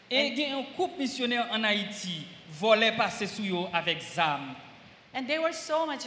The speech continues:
Speaker 2: traumatized, and then they, they left Haiti for good.
Speaker 1: Et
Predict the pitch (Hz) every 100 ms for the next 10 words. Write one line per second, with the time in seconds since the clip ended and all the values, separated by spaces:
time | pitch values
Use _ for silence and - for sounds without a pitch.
0 | 226 - 254 254 226 233 311 294 208 208
1 | 220 226 226 226 220 220 - 240 240 311
2 | 320 285 254 320 330 220 202 208 - 240
3 | 233 330 294 - - - - -